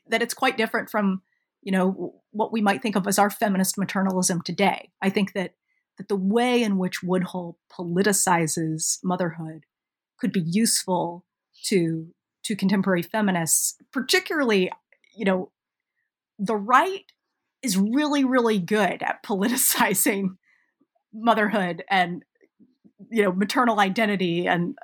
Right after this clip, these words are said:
you know, ideas about maternal duty. They're really, really good. And women, particularly white women, respond to it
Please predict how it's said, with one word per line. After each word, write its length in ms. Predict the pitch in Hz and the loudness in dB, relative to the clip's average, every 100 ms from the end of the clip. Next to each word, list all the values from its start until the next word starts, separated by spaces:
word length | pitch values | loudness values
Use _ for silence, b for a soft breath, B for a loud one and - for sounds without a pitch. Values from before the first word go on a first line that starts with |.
| - | -12
you 100 | - | -4
know, 140 | 190 185 | 0 2
ideas 360 | 196 202 208 | 2 2 0
about 200 | 208 214 | 2 2
maternal 320 | 196 190 202 | 0 0 2
duty. 260 | 196 202 185 | 2 0 -4
They're 120 | 180 | -2
really, 320 | 185 208 262 254 | 0 4 4 2
really 220 | 226 220 | -2 2
good. 200 | 254 196 B B B - | 4 2 B B B -4
And 300 | 226 196 208 | 0 2 2
women, 420 | 339 311 208 185 _ _ _ | 0 0 -2 -4 _ _ _
particularly 440 | - - 285 262 226 | -10 -6 0 2 2
white 320 | 185 285 339 | 2 2 2
women, 400 | 262 240 208 165 _ _ _ _ _ - | 0 0 -2 -6 _ _ _ _ _ -6
respond 760 | 233 - - - 226 269 269 | 0 0 0 -4 2 4 4
to 160 | - 247 | 0 -2
it 140 | 180 | -2